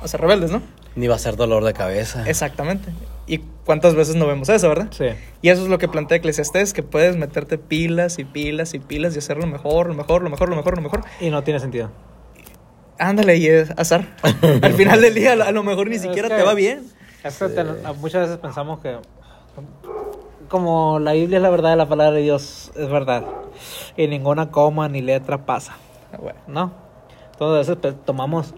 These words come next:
Speaker 3: pienso, tomamos proverbios muy literal.
Speaker 1: Ujú.
Speaker 3: Esta es la verdad y tiene que cumplirse porque Dios escribió este libro, se tiene que cumplir porque Dios lo dijo.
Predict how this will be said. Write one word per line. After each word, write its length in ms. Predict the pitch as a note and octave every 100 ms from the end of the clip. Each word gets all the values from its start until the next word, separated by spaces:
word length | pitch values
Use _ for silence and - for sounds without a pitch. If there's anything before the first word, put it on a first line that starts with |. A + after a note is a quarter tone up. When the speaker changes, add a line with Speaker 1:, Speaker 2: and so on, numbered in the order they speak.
| - _ _ - - - - - - _ _
Speaker 3:
pienso, 380 | D#3+ D3+ - A#2+ - - _
tomamos 560 | - B2 B2+ C3 B2+ - - - - - -
proverbios 440 | C#3 B2+ C3 C#3
muy 160 | B2+ B2+
literal. 400 | A#2 B2+ C3+ C#3 - _ _
Speaker 1:
Ujú. 160 | D#3+ F#3 - - _ _ _ _
Speaker 3:
Esta 260 | - - A3+
es 60 | G#3
la 60 |
verdad 360 | E3+ C3 D3+ F#3+
y 60 |
tiene 240 | E3+ D#3 E3
que 40 |
cumplirse 500 | E3 D3+ C#3 D3+ D3+
porque 280 | C#3 C3+ C3
Dios 240 | C3 F3
escribió 720 | D#3+ - B2+ C#3 E3 F3+ F#3 - -
este 380 | E3+ E3+ - D3
libro, 480 | D3+ G#3 G#3 G3 E3
se 80 | C#3
tiene 300 | C#3+ D#3 D#3
que 240 | D#3+ D3
cumplir 480 | C#3 D#3 C#3 D#3 D#3
porque 200 | C#3 B2+
Dios 160 | C3+ D3
lo 120 | C#3+
dijo. 240 | A#2+ -